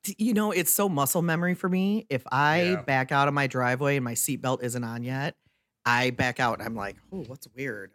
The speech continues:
Speaker 1: Oh, my seatbelt's not on." Like, that
Speaker 2: Yeah.
Speaker 1: never, that so rarely happens. I don't think I could drive more than ten feet without it feeling weird,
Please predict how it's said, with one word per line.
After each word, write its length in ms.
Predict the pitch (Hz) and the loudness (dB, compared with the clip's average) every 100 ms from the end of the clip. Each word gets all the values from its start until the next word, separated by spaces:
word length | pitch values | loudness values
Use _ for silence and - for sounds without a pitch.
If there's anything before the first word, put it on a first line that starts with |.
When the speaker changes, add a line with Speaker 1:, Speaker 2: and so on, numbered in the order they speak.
| _ | _
Speaker 1:
Oh, 100 | 156 | -18
my 80 | 196 | -14
seatbelt's 520 | - - 247 104 - | -8 -8 -8 -10 -10
not 200 | 104 87 | -10 -14
on." 180 | 90 85 _ _ - | -14 -18 _ _ -4
Like, 180 | 151 | -2
that 120 | 208 202 | -2 0
Speaker 2:
Yeah. 160 | 120 | 0
Speaker 1:
never, 240 | 117 170 151 | 2 0 -2
that 180 | 151 | -2
so 380 | - - 214 202 | 0 0 2 0
rarely 560 | 202 147 147 156 156 139 | -2 0 0 2 0 -2
happens. 720 | 117 113 - 165 214 240 - - _ _ _ | -4 -10 -2 0 2 0 -4 -8 _ _ _
I 100 | 160 | 0
don't 140 | 220 | 2
think 160 | 208 175 | 0 2
I 80 | 143 | 0
could 180 | 143 139 | 0 -2
drive 360 | 135 135 135 | 2 2 0
more 160 | 139 135 | -2 -2
than 160 | 123 | -2
ten 240 | 113 151 131 | -2 -4 -4
feet 320 | - 131 - _ | -4 -6 -6 _
without 380 | 127 127 117 - _ _ _ _ - | -6 -2 -2 -4 _ _ _ _ -6
it 120 | 131 | -6
feeling 520 | - 175 302 185 110 | -2 0 2 0 -2
weird, 400 | 92 80 57 - | -6 -6 -8 -14